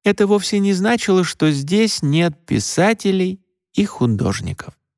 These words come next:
Так значит, все началось здесь, у моря? Быть может, это все одесское — и легкость на подъем,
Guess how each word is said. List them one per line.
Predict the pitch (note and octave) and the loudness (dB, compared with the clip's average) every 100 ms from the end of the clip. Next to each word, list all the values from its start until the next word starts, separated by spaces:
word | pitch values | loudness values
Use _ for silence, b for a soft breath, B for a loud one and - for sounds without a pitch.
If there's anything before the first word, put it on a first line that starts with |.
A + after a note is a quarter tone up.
| _ _ _ _ _ _ _ _ _ _ | _ _ _ _ _ _ _ _ _ _
Так | C3+ | 0
значит, | G#2+ C3 C3+ C3 A2 - _ | 2 0 0 -4 -8 -16 _
все | - - F3 F#3+ | -10 0 2 2
началось | D#3+ - A#2+ C3 D3 | 0 0 0 2 0
здесь, | A2 G#2 B2 F3 - - _ _ _ _ - | -2 0 0 0 -2 -14 _ _ _ _ -2
у | A#2+ | 0
моря? | A2+ C#3 F#3 B2 - _ _ _ _ _ _ _ - | 2 0 -2 -4 -8 _ _ _ _ _ _ _ 0
Быть | F3+ | 0
может, | A3 A3 G3 - | 2 0 0 -2
это | F#3+ F#3+ F#3 | -2 0 -2
все | - - G3+ - | -2 0 0 2
одесское — | E3 D#3+ E3+ A3+ A3 - - A2 - _ _ _ _ - | -4 -4 0 0 0 -4 -6 -6 -6 _ _ _ _ -2
и | A3 | 2
легкость | A#3+ G#3+ G3 F3 | 2 0 -2 -2
на | F#3+ | -2
подъем, | F3 E3 C#3 C#3+ D#3 D#3 D3+ | 0 2 2 2 2 -2 -6